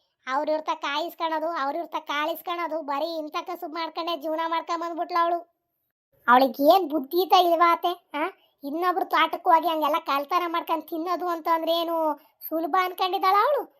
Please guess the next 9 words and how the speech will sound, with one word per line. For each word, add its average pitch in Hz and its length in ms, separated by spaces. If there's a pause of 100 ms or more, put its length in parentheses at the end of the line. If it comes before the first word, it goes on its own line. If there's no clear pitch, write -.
(240)
ನನ್, 233 240
ನಾನ್ 262 320
ಹೋಗ್ಬೇಕಿತ್ತು 339 480
ನಂದಿನ. 359 280 (180)
ಆ, 320 300
ನೆಲಪಟ್ಟಿಡಿ 302 680
ಹೆಂಗ್ 349 140
ಹೊಡಿತಿದ್ದೆ 349 380
ಅವಳಿಗೆ. 359 380